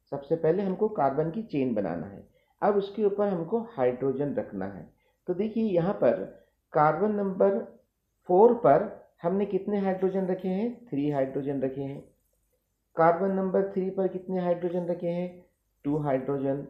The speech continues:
कार्बन नंबर टू पर टू हाइड्रोजन। ऐसा क्यों कर रहे हैं हम? क्योंकि हमको मालूम है कि कार्बन की वैलेंसी फ़ोर है। अब कार्बन नंबर वन को आप देखिए,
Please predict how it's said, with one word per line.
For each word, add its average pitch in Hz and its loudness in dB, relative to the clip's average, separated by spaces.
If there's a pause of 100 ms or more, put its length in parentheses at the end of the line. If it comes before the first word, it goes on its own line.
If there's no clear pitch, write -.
(360)
कार्बन 156 4
नंबर 165 6 (100)
टू 170 0
पर 165 6 (480)
टू 147 -2
हाइड्रोजन। 135 -2 (600)
ऐसा 175 0
क्यों 240 0
कर 226 2
रहे 208 2
हैं 214 2
हम? 254 -4
क्योंकि 180 -2
हमको 175 -2
मालूम 185 2
है 160 2
कि 185 -2
कार्बन 143 0
की 147 -6
वैलेंसी 117 0 (220)
फ़ोर 98 -2
है। - -16 (680)
अब 233 4 (160)
कार्बन 160 2
नंबर 220 2
वन 170 0
को 202 -2
आप 139 6
देखिए, 101 -10